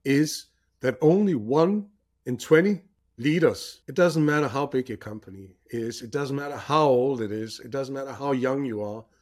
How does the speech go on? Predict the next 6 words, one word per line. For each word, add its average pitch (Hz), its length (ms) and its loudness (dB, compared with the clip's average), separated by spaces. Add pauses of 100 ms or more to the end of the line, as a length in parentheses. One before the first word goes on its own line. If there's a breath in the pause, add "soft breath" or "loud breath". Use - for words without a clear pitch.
(160)
only 175 260 6
one 143 360 2
in 139 140 -4
twenty 151 300 0
founders 131 720 -6
know 143 600 6